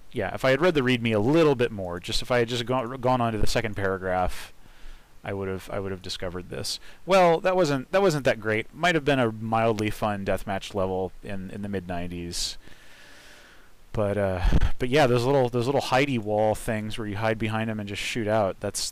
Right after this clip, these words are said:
that was, that was a very, I played many Doom deathmatch levels with those back in the day. Um, okay, so hitting random again, we're on to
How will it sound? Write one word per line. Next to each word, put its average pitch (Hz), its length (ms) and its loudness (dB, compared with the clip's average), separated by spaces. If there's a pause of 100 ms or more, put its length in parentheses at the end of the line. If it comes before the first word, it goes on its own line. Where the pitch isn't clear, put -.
that 101 140 -8
was, 95 180 -8
that 78 360 -18
was 101 100 -14
a 95 60 -10
very, 104 280 -2
I 98 60 -4
played 110 320 -4 (180)
many 110 540 -6 (240)
Doom 110 460 -6 (180)
deathmatch 104 480 -4
levels 92 760 -4
with 101 140 -12
those 90 320 -8 (200)
back 92 200 -4
in 98 80 -10
the 90 60 -12
day. 90 380 -4 (1400)
Um, 98 460 -4
okay, 98 240 -2
so 110 540 0
hitting 156 240 -4
random 127 260 -2
again, 104 340 -6
we're 101 160 -6
on 104 180 -6
to 95 560 -10